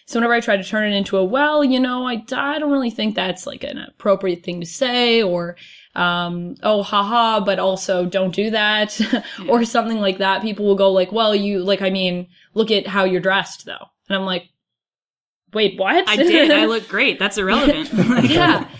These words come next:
Speaker 1: And that's, that's kind of what I say, and then we kind of leave it at that.
Speaker 2: Mm-hmm.
Speaker 1: But it's the thing of people shouldn't have to defend the way they want to dress or what they want to do in their lives or this idea of,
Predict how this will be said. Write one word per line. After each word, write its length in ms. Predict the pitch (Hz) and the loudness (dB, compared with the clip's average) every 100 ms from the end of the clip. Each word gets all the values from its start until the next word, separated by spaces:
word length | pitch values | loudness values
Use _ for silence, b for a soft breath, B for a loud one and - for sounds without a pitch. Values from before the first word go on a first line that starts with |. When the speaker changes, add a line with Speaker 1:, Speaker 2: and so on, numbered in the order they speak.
| - | -2
Speaker 1:
And 100 | 262 | 2
that's, 200 | 320 330 | 4 2
that's 180 | 285 302 | -4 -2
kind 240 | 277 269 | 2 4
of 80 | 269 | 4
what 120 | 240 | 4
I 80 | 220 | 2
say, 340 | 214 208 196 202 | 2 0 2 2
and 100 | 196 | 0
then 60 | |
we 80 | 196 | -2
kind 240 | 180 185 | -2 -2
of 80 | 175 | 2
leave 160 | 185 175 | 2 2
it 80 | 170 | -2
at 100 | 170 | 0
that. 300 | 214 175 - | 0 0 -4
Speaker 2:
Mm-hmm. 240 | 208 208 | -6 -2
Speaker 1:
But 100 | 202 | 0
it's 120 | 208 233 | 0 0
the 80 | |
thing 260 | 220 247 240 | 0 2 2
of 240 | 208 185 - b | 0 -2 -8 b
people 220 | - 269 285 | -2 0 0
shouldn't 260 | 302 262 | 0 0
have 220 | 208 208 - | 0 -2 -4
to 80 | |
defend 720 | 190 180 - 185 180 180 175 - b b b - 190 | -8 -6 -2 -2 -2 -4 -6 -10 b b b -8 0
the 140 | 196 | 0
way 480 | 190 185 185 180 180 | 4 4 4 4 4
they 160 | 180 | 2
want 220 | 180 175 175 | -2 -4 -6
to 100 | 175 | -4
dress 540 | 175 175 170 165 - | -2 -2 -4 -8 -6
or 220 | 185 180 | 0 0
what 240 | 175 190 190 | 0 -2 0
they 100 | 185 | 0
want 200 | 185 175 | 0 -4
to 60 | 180 | 0
do 120 | 185 | 0
in 80 | 175 | 0
their 160 | 175 175 | -4 -4
lives 600 | 180 180 180 175 170 - | -4 -4 -4 -6 -6 -4
or 380 | 190 180 175 - B - | -2 -2 -4 -10 B -4
this 160 | 196 | 0
idea 400 | 190 185 190 185 180 | 0 0 2 0 0
of, 340 | 185 180 | -2 -2